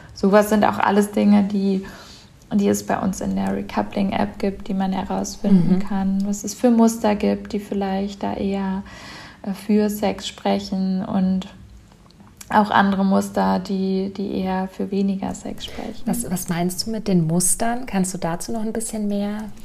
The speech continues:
Speaker 2: mehr sagen?
Speaker 1: Das sind, äh, zum Beispiel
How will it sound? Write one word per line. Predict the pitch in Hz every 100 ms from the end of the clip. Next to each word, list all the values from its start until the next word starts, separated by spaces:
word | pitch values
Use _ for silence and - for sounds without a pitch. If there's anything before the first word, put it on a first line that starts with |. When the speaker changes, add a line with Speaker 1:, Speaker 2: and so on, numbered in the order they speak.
| - -
Speaker 2:
mehr | 202 202
sagen? | 202 190 190 214 240 - - - - - - -
Speaker 1:
Das | 220 208 208 208
sind, | 202 202 202 196
äh, | 190 185
zum | 190
Beispiel | 185 185 190 202 190 190 190